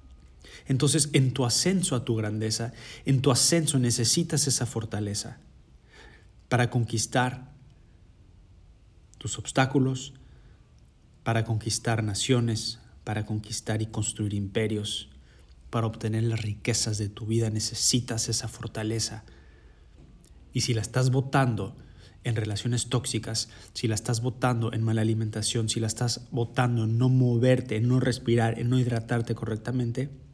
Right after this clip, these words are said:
entonces es mucho más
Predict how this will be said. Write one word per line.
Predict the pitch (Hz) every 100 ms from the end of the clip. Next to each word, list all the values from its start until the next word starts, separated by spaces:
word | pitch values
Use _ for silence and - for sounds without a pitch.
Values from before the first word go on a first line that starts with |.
| - - - - - - - - - - - - - - -
entonces | 131 135 131 131 -
es | 120
mucho | 147 147 143
más | 131 127